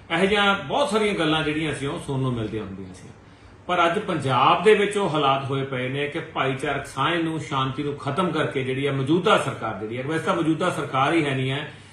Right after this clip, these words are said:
ਕਿਉਂਕਿ ਭਗਵੰਤ ਮਾਨ ਸਾਹਿਬ ਤਾਂ ਚਲੋ ਆਪਣੀ, ਮੈਂ ਕਹਿੰਦਾ, ਸਿਹਤਯਾਬੀ ਰਹੇ, ਉਹਨਾਂ ਦੀ ਚੜ੍ਹਦੀ ਕਲਾ 'ਚ ਜਿਹੜਾ ਕਹਿੰਦਾ ਹੁੰਦਾ ਕਿ ਸਿਹਤ ਰਹੇ,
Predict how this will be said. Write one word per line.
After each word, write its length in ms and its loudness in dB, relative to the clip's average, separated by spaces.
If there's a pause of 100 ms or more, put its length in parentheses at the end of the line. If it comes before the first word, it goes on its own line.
(180)
ਕਿਉਂਕਿ 300 -2
ਭਗਵੰਤ 440 -2
ਮਾਨ 240 0
ਸਾਹਿਬ 340 -2
ਤਾਂ 440 0 (220)
ਚਲੋ 280 -2
ਆਪਣੀ, 360 -4
ਮੈਂ 200 -2
ਕਹਿੰਦਾ, 220 -2
ਸਿਹਤਯਾਬੀ 640 0
ਰਹੇ, 200 0
ਉਹਨਾਂ 180 -4
ਦੀ 140 -4
ਚੜ੍ਹਦੀ 300 -4
ਕਲਾ 240 -2
'ਚ 140 -4
ਜਿਹੜਾ 260 -2
ਕਹਿੰਦਾ 220 -4
ਹੁੰਦਾ 140 -2
ਕਿ 120 -4
ਸਿਹਤ 300 -2
ਰਹੇ, 360 -2